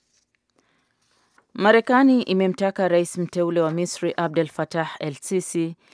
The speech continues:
kufanya mageuzi na kuhakikisha kuwa serikali inawajibika na kuwa na uwazi wakati ikilinda haki za msingi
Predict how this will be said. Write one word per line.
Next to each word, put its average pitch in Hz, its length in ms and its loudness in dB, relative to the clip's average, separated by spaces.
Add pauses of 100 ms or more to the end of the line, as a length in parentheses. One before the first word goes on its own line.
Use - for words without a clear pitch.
(220)
kufanya 156 440 -2
mageuzi 165 480 0
na 180 120 0
kuhakikisha 156 680 -8
kuwa 156 160 -10
serikali 165 800 -4 (340)
inawajibika 160 800 -2
na 180 120 0
kuwa 170 520 0
na 156 140 -4
uwazi 170 440 -2
wakati 165 420 -4
ikilinda 156 420 -6
haki 165 360 -6
za 165 140 -6
msingi 156 640 -4